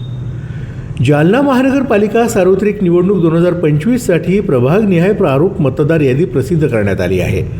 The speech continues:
या प्रारूप मतदार यादीमध्ये शहरातल्या सोळा प्रभागांमध्ये एकूण नऊ हजार तीनशे अडतीस दुबार मतदारांची नावं आढळून आली.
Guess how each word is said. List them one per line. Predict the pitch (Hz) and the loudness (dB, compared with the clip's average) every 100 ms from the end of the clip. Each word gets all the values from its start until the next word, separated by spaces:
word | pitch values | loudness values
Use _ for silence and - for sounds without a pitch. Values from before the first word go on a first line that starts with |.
| - - - | -8 -6 0
या | 185 | 0
प्रारूप | 170 160 175 208 | 2 2 2 0
मतदार | 170 147 165 160 | 0 0 0 0
यादीमध्ये | 147 135 196 170 170 240 - - | 2 2 2 2 0 -2 -6 -6
शहरातल्या | - 185 185 254 165 92 - - - | 0 0 2 0 -2 -4 -6 -10 -12
सोळा | - 185 180 214 | -2 2 4 2
प्रभागांमध्ये | 240 175 165 185 202 165 139 190 | 2 0 2 2 2 0 2 2
एकूण | 180 - 196 220 | 2 2 0 2
नऊ | 165 175 214 | 2 2 2
हजार | 147 139 180 | 2 2 0
तीनशे | 220 156 143 143 202 | -2 -2 0 2 2
अडतीस | 139 156 220 | 2 0 0
दुबार | 131 117 127 220 | 0 0 0 0
मतदारांची | 196 123 139 147 151 160 196 | 0 0 0 0 2 2 0
नावं | 120 135 185 | 2 2 2
आढळून | 110 147 110 | 2 2 2
आली. | 90 90 | 0 -2